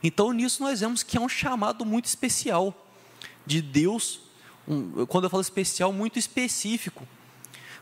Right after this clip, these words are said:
porque acredito que muitos de nós, a maioria de nós, se passasse por uma dessas, ficaria traumatizado, falando: "Não quero voltar nunca mais nesse lugar."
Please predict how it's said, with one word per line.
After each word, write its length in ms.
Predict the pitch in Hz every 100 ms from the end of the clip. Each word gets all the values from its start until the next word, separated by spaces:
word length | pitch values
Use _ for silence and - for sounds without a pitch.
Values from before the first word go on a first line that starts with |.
| -
porque 360 | 190 190 233 233 - - - -
acredito 460 | - 160 185 196 -
que 240 | 247 240 - - - -
muitos 640 | 160 156 165 202 302 - 226
de 100 | 180
nós, 260 | 139 180
a 40 | 190
maioria 280 | 190 190 196
de 120 | 208
nós, 240 | 160 180
se 100 | -
passasse 380 | - 208 208 220
por 160 | - 233
uma 180 | 240
dessas, 560 | 175 139 202 311 160 - - - - -
ficaria 400 | 185 190 208 170
traumatizado, 600 | 220 214 196 269 220 208
falando: 140 | - 196
"Não 60 |
quero 200 | 190 208
voltar 320 | 220 220 226
nunca 420 | 220 220 226 - 277
mais 320 | 269 233 233
nesse 180 | 233 240
lugar." 400 | 240 196 175